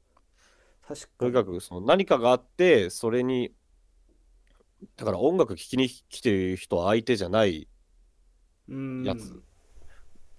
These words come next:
Speaker 2: で、これってかなり奥深いなと思って、これは僕今までなかった観点だなっていう。
Speaker 1: た-、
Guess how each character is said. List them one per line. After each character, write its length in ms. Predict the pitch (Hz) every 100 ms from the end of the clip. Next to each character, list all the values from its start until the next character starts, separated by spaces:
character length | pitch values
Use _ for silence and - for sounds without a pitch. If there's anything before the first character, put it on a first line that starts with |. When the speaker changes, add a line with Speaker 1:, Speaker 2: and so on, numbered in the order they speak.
| - - - - -
Speaker 2:
で、 100 | -
こ 200 | 113 -
れ 60 | 143
っ 40 |
て 140 | 156 180
か 260 | - -
な 120 | 156 151
り 80 |
奥 260 | 95 113 110
深 280 | - - 107
い 40 |
な 220 | 92 92 90
と 80 |
思 120 | 80 78
っ 20 |
て、 300 | _ 82 73
こ 120 | 117
れ 60 | 131
は 60 | 120
僕 260 | - 110 127
今 160 | 123
ま 80 | 127
で 240 | 101 82 - -
な 120 | 123
か 100 | 110
っ 80 | -
た 100 | 104
観 200 | 104 95
点 180 | 90
だ 120 | 78 78
な 220 | 78 82
っ 40 | _ _ _ _ _ _ _ _ _ _ _ _ _ _ _ _ _ _
て 100 | -
い 40 | 85
う。 40 |
Speaker 1:
た-、 80 | 78